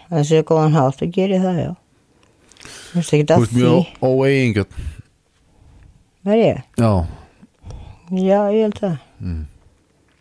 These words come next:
Speaker 1: Mér finnst
Speaker 2: Hvern-
Speaker 1: bara sárt og leiðilegt að fólk geti ekki séð svona, bara hluti sem eru svona bara eðlilegir, skilurðu. Man, að kurteisisökum, kannski færi maður sig, ef einhver ætlar að labba framhjá,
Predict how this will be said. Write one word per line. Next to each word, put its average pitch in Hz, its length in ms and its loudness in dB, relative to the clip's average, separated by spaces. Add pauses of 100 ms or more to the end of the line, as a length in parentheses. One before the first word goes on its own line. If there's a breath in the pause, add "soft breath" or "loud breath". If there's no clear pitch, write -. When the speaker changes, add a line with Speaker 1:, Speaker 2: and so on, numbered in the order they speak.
(180)
Speaker 1:
Mér 180 140 4
finnst 196 140 2
Speaker 2:
Hvern- - 20 -6
Speaker 1:
bara 180 400 2
sárt - 580 -4
og 214 80 2
leiðilegt 214 460 4
að 185 80 0
fólk 202 240 -2 (100)
geti 202 280 0
ekki 190 120 2
séð 208 300 2
svona, 196 340 0 (2750 loud breath)
bara 185 400 2
hluti 214 440 2
sem 214 160 2
eru 220 260 4
svona 208 200 0
bara 202 300 4
eðlilegir, 139 600 0
skilurðu. 87 460 -6 (340 soft breath)
Man, 165 140 2 (240)
að 151 100 -4
kurteisisökum, 208 1000 0 (160)
kannski 165 500 0
færi 170 320 0
maður 196 300 -2
sig, 202 260 -2
ef 175 300 2
einhver 180 240 0
ætlar 175 180 -2
að 175 60 2
labba 185 260 -2
framhjá, 202 380 0